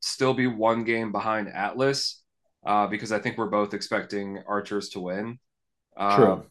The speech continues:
Speaker 1: but the, the score differential, it could also get pretty ugly 'cause, again, Chrome really struggles to score.
Speaker 2: What do you think about Matt Rambo being set at three and a half?
Speaker 1: I think that I would really want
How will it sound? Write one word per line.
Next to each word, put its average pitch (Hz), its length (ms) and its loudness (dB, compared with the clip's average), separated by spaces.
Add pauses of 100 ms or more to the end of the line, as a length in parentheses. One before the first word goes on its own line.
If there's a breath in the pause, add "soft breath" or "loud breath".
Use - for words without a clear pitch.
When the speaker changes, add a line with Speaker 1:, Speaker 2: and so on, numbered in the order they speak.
(100)
Speaker 1:
but 117 380 4
the, 120 480 2
the 131 80 0
score 170 300 2
differential, 131 640 2
it 117 140 0
could 135 140 0
also 120 320 2
get 104 220 -4
pretty 107 240 -2
ugly 95 340 -4
'cause, - 120 -14
again, 98 500 -6 (440)
Chrome 117 320 0
really 101 240 -2
struggles 90 460 -8
to 95 60 -10
score. - 420 -14 (1900 soft breath)
Speaker 2:
What 127 100 4
do 160 80 8
you 165 60 4
think 170 160 4
about 139 200 8
Matt 117 240 2
Rambo 113 340 4
being 101 180 -2
set 101 220 2
at 95 100 -2
three 95 160 -4
and 87 100 -4
a 90 40 -6
half? 92 320 -6 (4000 loud breath)
Speaker 1:
I 160 200 6
think 170 560 -2
that 135 320 2
I 131 160 6
would 135 180 4
really 123 420 2
want 127 340 0